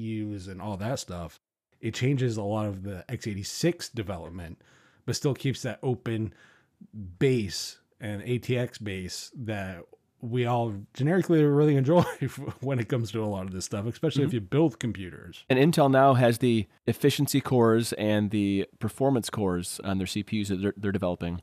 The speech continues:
Speaker 2: I don't think they're quite as good as, like, what Apple has done on their silicon yet, as far as, like, maybe it's a software thing, maybe it's a, you know, a driver issue right now. But from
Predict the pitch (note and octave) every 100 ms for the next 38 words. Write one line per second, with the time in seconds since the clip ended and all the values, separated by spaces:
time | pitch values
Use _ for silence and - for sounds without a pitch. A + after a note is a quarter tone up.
0 | - G#2+ G#2+ - A#2 A2+ G#2 G2 F#2+ F#2+
1 | _ - B2 A#2 G#2 A2 G#2 B2 G#2+ G#2
2 | - G#2+ G2+ G2+ G2+ G2+ G#2+ G2 F#2+ G2
3 | F#2+ A2 - F#2+ G2+ F#2 F2+ F#2 - G2+
4 | - G2 F#2+ F#2 - A2+ G2+ F#2+ - G#2+
5 | - G#2+ - G2+ G2 F#2+ F#2 F#2 F2+ F#2+
6 | G2+ F2 G2 G#2+ G#2+ G#2 G2+ G2 F#2 G#2+
7 | F#2+ F#2+ G#2 G2 - A2+ G2+ G2+ A2 A#2